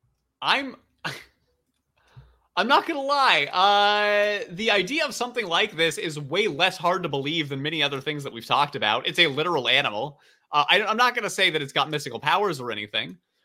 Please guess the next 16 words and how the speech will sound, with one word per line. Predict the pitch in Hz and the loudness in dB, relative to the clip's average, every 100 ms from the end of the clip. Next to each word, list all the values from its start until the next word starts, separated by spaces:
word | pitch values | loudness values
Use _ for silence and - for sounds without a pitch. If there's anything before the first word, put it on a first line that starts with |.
| _ - | _ -8
but | 190 | 2
yeah, | 220 | 4
the | 220 180 | 4 4
idea | 165 147 202 214 | 2 2 0 2
that | 185 170 | 2 2
a | 143 156 160 156 | 2 2 2 0
creature | 156 - 143 156 190 190 | -4 -12 -10 -8 -6 -6
such | 180 170 - | -4 -4 -4
as | 160 | -8
a | |
unicorn | 143 156 175 185 180 185 | -6 -6 -8 -8 -6 -6
existed | 170 135 123 143 175 | -8 -8 -8 -8 -8
at | 175 | -6
one | 170 196 | -4 -4
point. | - 156 214 - - _ _ _ _ _ _ | -4 -6 -6 -12 -20 _ _ _ _ _ _
Um, | 143 147 | -2 -2